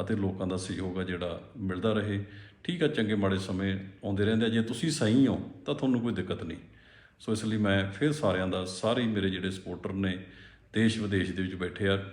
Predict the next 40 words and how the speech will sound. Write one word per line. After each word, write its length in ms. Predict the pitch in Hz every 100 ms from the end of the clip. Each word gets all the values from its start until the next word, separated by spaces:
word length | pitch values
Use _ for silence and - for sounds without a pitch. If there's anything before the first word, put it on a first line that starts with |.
| -
ਠੀਕ 180 | 127 139
ਆ, 20 |
ਮੈਂ, 440 | 127 110 110 104
ਮੇਰੀ 160 | 107 110
ਕੱਲ੍ਹ 200 | 107 131
ਦੀ 60 | 156
ਫਲਾਈਟ 360 | 127 107 120
ਸੀਗੀ 300 | - 101 98
ਕੈਨੇਡਾ 360 | 95 98 92 90
ਦੀ। 180 | 87 80 - - - - _ -
ਮੇਰੇ, 420 | 107 107 104 98
ਅਮ, 300 | 98 101 95 - - 98
mother 260 | 101 127
in 80 | 127
law, 260 | 107 98 98
ਮੇਰੇ 260 | 98 98 95 - -
ਜਿਹੜੀ 160 | - 95
ਸੱਸ 340 | 95 98 98
ਮਾਂ, 120 | 104 101
ਉਹਨਾਂ 200 | 104 98
ਦੀ 380 | 98 95 95 -
ਕੁਛ 180 | - 98
ਦਿਨ 180 | 107 98
ਪਹਿਲਾਂ 420 | 98 98 101 98 101 101 98 - -
ਕੈਨੇਡਾ 340 | 98 90 92
ਦੇ 100 | 90
ਵਿੱਚ 140 | 92 92
ਡੈਥ 300 | 87 87 98
ਹੋ 60 |
ਗਈ 120 | 92
ਸੀ, 240 | 92 95 95 - - - - - - _ 98
ਅਹ, 280 | 92 92
ਪਰਮਜੀਤ 540 | 92 - 95 95 98 95
ਕੌਰ 280 | 101 92 92
ਔਲਖ 360 | 92 95 98
ਜੀ 120 | 95
ਦੀ। 300 | 95 95 95 - - - -
ਸੋ 160 | -
ਉਹਨਾਂ 200 | 131 127
ਦਾ 140 | 123